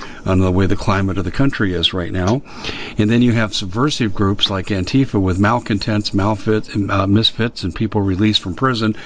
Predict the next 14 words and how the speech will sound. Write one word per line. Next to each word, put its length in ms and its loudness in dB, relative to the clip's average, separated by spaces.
over 220 4
covid 480 2
who 120 2
are 80 2
just 220 -2
happy 420 -2
to 80 0
have 220 0
a 60 0
holiday 520 0
from 320 0
Law 200 2
and 100 2
Order. 360 0